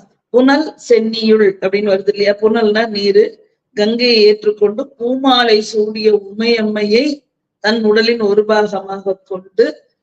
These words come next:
அதனால அம்மையப்பர் அப்படிங்கிற பெருமை உள்ள உருவத்தோடு இருக்கின்றார் என்று நமக்கு எடுத்து காட்டுகிறார். அப்ப உமையொரு பாகம் வைத்த வேடர் இவர் என்று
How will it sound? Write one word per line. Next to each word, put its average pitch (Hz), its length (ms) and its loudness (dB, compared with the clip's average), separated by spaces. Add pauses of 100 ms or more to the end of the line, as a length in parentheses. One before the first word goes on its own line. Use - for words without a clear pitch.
(140)
அதனால 247 540 0 (120)
அம்மையப்பர் 220 760 -2 (380)
அப்படிங்கிற 220 400 -2 (120)
பெருமை 220 440 -2
உள்ள 202 300 0
உருவத்தோடு 202 760 -4
இருக்கின்றார் 185 720 -4 (400)
என்று 202 240 -2
நமக்கு 196 420 -6 (460)
எடுத்து 208 440 -2
காட்டுகிறார். 170 520 -8
அப்ப 190 160 -6
உமையொரு 262 560 -2
பாகம் 254 340 0
வைத்த 220 360 -2
வேடர் 220 440 0
இவர் 214 320 -2
என்று 202 340 -2